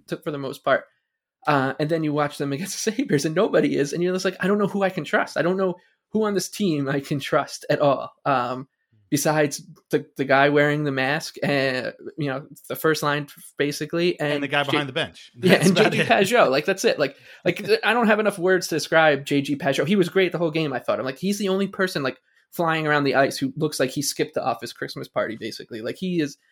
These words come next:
Speaker 1: doing exactly what he's supposed to do. He's all over the place. He's scoring. Um, and it was just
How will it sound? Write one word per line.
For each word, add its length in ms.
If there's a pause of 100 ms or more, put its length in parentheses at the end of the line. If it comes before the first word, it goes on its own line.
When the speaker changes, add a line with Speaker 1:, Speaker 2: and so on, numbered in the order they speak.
(180)
Speaker 1:
doing 200
exactly 380
what 80
he's 100
supposed 320
to 60
do. 120
He's 140
all 180
over 160
the 60
place. 300
He's 120
scoring. 520 (340)
Um, 480 (120)
and 340 (840)
it 80
was 120
just 280